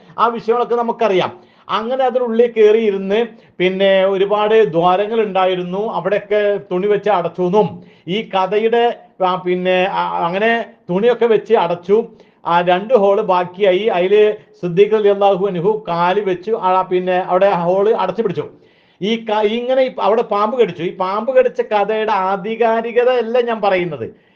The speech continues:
അങ്ങനെ പാമ്പ് കടിച്ചു, ശക്തമായ വേദന, സിദ്ദീഖ് റളിയല്ലാഹു അൻഹുവിന്റെ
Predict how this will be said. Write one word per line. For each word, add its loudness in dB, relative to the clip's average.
അങ്ങനെ -2
പാമ്പ് -2
കടിച്ചു, 0
ശക്തമായ -2
വേദന, -2
സിദ്ദീഖ് 0
റളിയല്ലാഹു 2
അൻഹുവിന്റെ -2